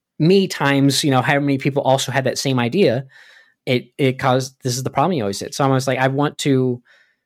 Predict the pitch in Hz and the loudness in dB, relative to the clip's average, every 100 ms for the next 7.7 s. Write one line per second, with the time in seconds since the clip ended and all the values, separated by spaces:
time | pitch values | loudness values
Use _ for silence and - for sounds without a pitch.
0 | _ _ _ _ _ - - 202 143 160 | _ _ _ _ _ -8 0 0 2 -2
1 | 135 - 139 127 131 107 - 180 147 131 | -2 0 0 0 -2 -4 0 0 0 -4
2 | - 123 113 113 101 - 139 117 107 135 | -4 -4 -4 -6 -10 -8 -6 -6 -4 0
3 | 127 110 - 120 123 120 - - 127 123 | 2 0 -2 -4 -2 -2 -6 -2 0 0
4 | 123 - _ _ _ _ _ _ _ - | -4 -14 _ _ _ _ _ _ _ -8
5 | 139 156 151 143 139 131 139 131 131 127 | 0 2 2 2 0 0 0 0 0 -2
6 | - - 123 - 120 117 117 117 117 117 | -4 0 2 0 -2 -2 0 0 0 -2
7 | 117 117 117 113 113 110 | -2 -2 -4 -4 -4 -4